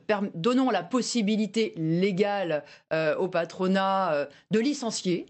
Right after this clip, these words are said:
comme il veut, quand il veut, euh, avec la procédure qu'il souhaite, le plus vite possible d'ailleurs, hein.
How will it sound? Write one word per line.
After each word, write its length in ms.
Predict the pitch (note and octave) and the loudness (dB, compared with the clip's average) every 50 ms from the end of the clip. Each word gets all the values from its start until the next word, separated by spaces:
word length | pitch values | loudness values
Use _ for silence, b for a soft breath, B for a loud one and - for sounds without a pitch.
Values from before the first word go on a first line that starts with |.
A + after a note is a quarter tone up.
| _ _ - | _ _ -4
comme 220 | - G#3+ F#3 F#3+ | -2 0 0 0
il 120 | F#3+ E3+ D#3+ | 0 0 -2
veut, 280 | D3+ E3 F#3+ G#3+ A3+ | 0 0 0 0 0
quand 340 | A3 A3 G3+ F#3+ F3+ D#3+ - | -2 -2 -4 -4 -4 -4 -6
il 100 | F3 D#3+ | -6 -6
veut, 560 | D#3 C#3+ D3 E3 F#3 G#3 A3+ A#3 A#3+ A#3+ A3+ F3+ | -4 -2 0 2 2 4 2 2 2 2 2 2
euh, 120 | E3 D#3+ D#3+ B B B B | 0 -2 -4 B B B B
avec 300 | B D3+ D#3+ F3 G3 F#3+ | B -4 -2 -2 -2 -2
la 80 | F#3 E3 | -2 -2
procédure 520 | - - C#4 C4 C4+ A#3+ F#3 F#3 A3 A3 | -2 -2 -2 -2 -2 -2 0 0 0 0
qu'il 120 | - A3 F#3+ | -2 -4 -4
souhaite, 380 | - - F#3+ F3+ F#3 A3 - | -2 -2 0 0 0 0 -2
le 100 | G3+ F3 | -4 -2
plus 120 | - G3+ G#3+ | 0 0 0
vite 140 | D4 D4 | 0 0
possible 340 | - A3+ G3+ - - D#4+ D#4 | 0 -2 0 0 0 0 0
d'ailleurs, 320 | A#3 F#3+ F3+ G3+ C4+ C#4 G#3+ | 0 0 0 0 0 0 -2
hein. 180 | F#3+ - - | -4 -4 -6